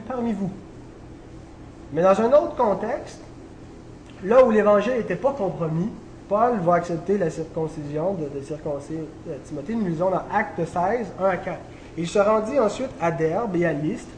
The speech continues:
et voici, il y avait là un disciple nommé Timothée, fils d'une femme juive fidèle et d'un père grec.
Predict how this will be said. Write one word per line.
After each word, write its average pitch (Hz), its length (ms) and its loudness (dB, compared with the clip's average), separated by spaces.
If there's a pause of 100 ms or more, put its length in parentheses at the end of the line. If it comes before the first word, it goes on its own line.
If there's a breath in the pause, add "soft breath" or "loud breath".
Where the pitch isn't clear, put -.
(240 loud breath)
et 165 80 0
voici, 175 360 0
il 220 80 0
y 196 40 4
avait 170 200 4
là 175 140 2
un 196 40 4
disciple 196 400 -4
nommé 170 280 2
Timothée, 180 580 -2 (200)
fils 214 540 -6
d'une 165 220 -2
femme 185 340 -2
juive 175 460 -4 (160)
fidèle 180 460 0 (360 loud breath)
et 160 80 -2
d'un 165 160 2
père 175 260 2
grec. 139 260 -4